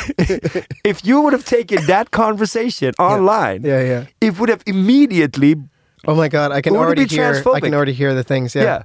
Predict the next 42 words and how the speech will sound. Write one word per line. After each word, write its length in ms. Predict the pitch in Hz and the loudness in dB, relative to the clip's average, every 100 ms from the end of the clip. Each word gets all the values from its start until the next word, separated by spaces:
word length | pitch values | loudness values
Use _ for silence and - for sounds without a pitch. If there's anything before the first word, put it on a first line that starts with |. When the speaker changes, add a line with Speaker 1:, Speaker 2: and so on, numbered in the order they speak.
| - | -2
Speaker 2:
Yeah, 140 | 135 | -2
I 60 | 123 | 0
can 120 | 247 | 0
Speaker 1:
It 20 | |
would 120 | 262 | 2
Speaker 2:
already 80 | - | 2
hear 40 | 254 | 2
it. 40 | |
Speaker 1:
already 240 | 269 247 | 2 0
be 100 | 233 | -2
transphobic. 720 | 214 233 214 - 240 220 120 - - | -4 -2 -4 -2 -2 0 -2 -4 -6
And 100 | 208 | 0
there 100 | 240 | 0
was, 140 | 247 208 | 0 -2
like, 120 | 190 _ | -6 _
two 380 | - - 254 | -14 -6 -4
people 500 | 294 208 147 139 160 - - | 0 -2 2 0 0 -8 -2
who 120 | 156 | 0
are 80 | 165 | 2
both 480 | 139 220 208 165 _ _ _ - | 2 0 0 -4 _ _ _ -6
I'm 200 | 143 135 | -4 -2
ge-, 140 | 139 - | -2 -2
I'm, 220 | 143 123 | -2 -2
I'm, 300 | 135 135 123 - | -2 -2 -4 -4
uh, 480 | - 120 113 107 104 | -2 2 2 2 2
assuming 500 | 135 - 156 165 139 | 0 -2 -2 0 0
the 100 | 107 | 2
other 140 | 113 110 | 2 2
person 380 | 110 104 107 104 | 0 -2 -2 0
was 180 | 107 | 0
cis. 400 | - - 95 139 | -2 -4 -2 -2
Speaker 2:
Cisgender, 380 | - 139 135 135 | -4 -6 -4 -4
yeah. 180 | 135 135 | -4 -6
Speaker 1:
Cisgender. 680 | - 120 - 110 101 117 139 - - - | -4 -6 -4 -4 0 0 -2 -12 -20 -8
And 320 | - 147 143 - - | -2 0 -2 -6 -16
so 320 | - 156 147 - | -4 -2 -4 -4
two 200 | 208 247 | -2 0
cisgender 720 | - 180 156 165 151 139 127 | 0 -4 0 -2 0 0 0
people, 540 | 131 117 107 101 - - | 0 0 2 0 -4 -2
uh, 180 | 117 110 - | 0 0 2
in 160 | 135 | 2
a, 160 | 127 120 | 2 2